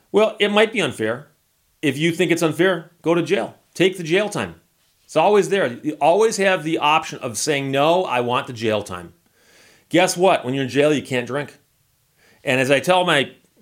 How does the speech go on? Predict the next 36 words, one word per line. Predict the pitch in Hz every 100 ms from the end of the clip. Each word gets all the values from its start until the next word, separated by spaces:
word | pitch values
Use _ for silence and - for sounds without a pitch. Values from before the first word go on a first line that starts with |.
| -
clients | 156 190 208 135 131 -
who | 147 139 127 - _ _ _ _ _ _ -
say | - 220 262
this, | 135 -
I | 131
say, | - 135 123 120 _ _ _ _ -
"I'm | 139
just | 160 156
curious, | 220 302 -
though. | 107
Do | 95
you | 113
think | - 165 170
you | 175
can't | - - 135 170 - _ -
stop | - 160 156
drinking?" | 143 147 202 277 - _ _ _ _ _ _ _ _ -
And | 143
they |
always | 151 170
go, | 170
"Oh, | 156
no, | 208
I | 208
can | 202
stop." | 165 90 92 _ _ _ _ _ _ _ _ _
Well, | 165 190 180
this | 185 180
is |
one | 165 170
way | 160
to | 139
prove | 180 135
it, | 117
isn't | 110
it? | 95